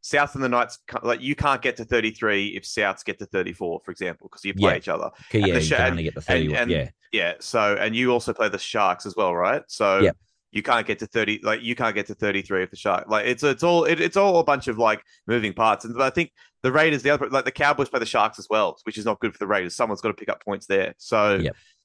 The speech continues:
Speaker 1: yeah, it, it, it, it's still in their own hands, but they, yeah, they gotta be careful. They gotta be really careful. That, I mean, look, I understand it's a meme all year. "Oh, we'll just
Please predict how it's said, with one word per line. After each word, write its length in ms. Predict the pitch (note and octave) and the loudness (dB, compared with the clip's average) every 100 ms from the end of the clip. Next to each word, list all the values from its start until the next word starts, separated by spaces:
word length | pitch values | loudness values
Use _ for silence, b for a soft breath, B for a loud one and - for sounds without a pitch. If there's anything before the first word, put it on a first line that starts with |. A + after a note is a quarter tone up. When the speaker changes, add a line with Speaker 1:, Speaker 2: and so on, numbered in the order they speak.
| _ _ _ _ - | _ _ _ _ -2
Speaker 1:
yeah, 180 | C3+ E3 | 2 4
it, 100 | E3+ | 4
it, 320 | F3 F3 D#3+ - | 2 0 -2 -4
it, 280 | D3+ E3+ E3+ | -2 0 0
it's 120 | D#3+ - | -6 -4
still 240 | F#3 G#3 | 0 2
in 60 | G#3 | 4
their 120 | F#3+ | 4
own 120 | F3 | 4
hands, 300 | C#3 F#3 F3 | 2 2 2
but 120 | C#3 C#3+ | 0 0
they, 100 | D3 | 2
yeah, 160 | C#3+ | 2
they 120 | E3 D3 | 2 2
gotta 140 | F3+ | 2
be 60 | F#3+ | 2
careful. 380 | D#3+ F3+ G#2 | 2 2 2
They 80 | A2+ | 0
gotta 60 | C#3 | 0
be 60 | C3+ | 0
really 220 | D3+ E3 | 2 2
careful. 340 | D#3+ D3 C#3+ A2+ | 2 0 2 2
That, 120 | A2+ | 4
I 80 | C3 | 4
mean, 320 | C#3 B2 - C#3+ | 2 -2 -6 0
look, 240 | C3+ - - | 0 0 0
I 200 | C3+ C#3+ | 4 4
understand 360 | D#3+ D3 C#3+ C#3 | 2 0 0 0
it's 120 | B2 | -2
a 40 | A2+ | 0
meme 500 | B2+ B2 A#2+ A#2 A2+ | 2 2 0 -4 -2
all 240 | C#3 C#3+ | 2 4
year. 280 | A#2 A#2 A#2+ | 4 4 4
"Oh, 200 | A2 A#2 | 4 4
we'll 140 | A2+ A2 | 2 -2
just 220 | A2+ | -4